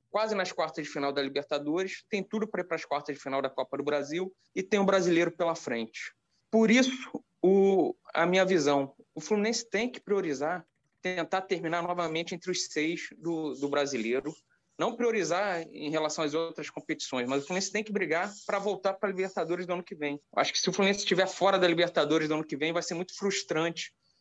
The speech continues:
pra torcida por tudo que tá vivendo esse ano. Então, Fluminense, esses jogos em casa que a gente fala, Grêmio, Corinthians, Ceará, esses jogos aí é força máxima.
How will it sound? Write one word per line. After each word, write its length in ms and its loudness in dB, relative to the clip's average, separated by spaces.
pra 140 0
torcida 480 2
por 220 0
tudo 240 0
que 80 -20
tá 100 2
vivendo 400 2
esse 240 -2
ano. 240 -4
Então, 140 0
Fluminense, 380 2
esses 300 2
jogos 300 2
em 80 2
casa 300 -2
que 100 -8
a 40 -2
gente 100 -10
fala, 240 0
Grêmio, 600 -2
Corinthians, 520 -2
Ceará, 320 -2
esses 220 -6
jogos 240 -2
aí 160 -2
é 160 -2
força 400 -4
máxima. 500 -6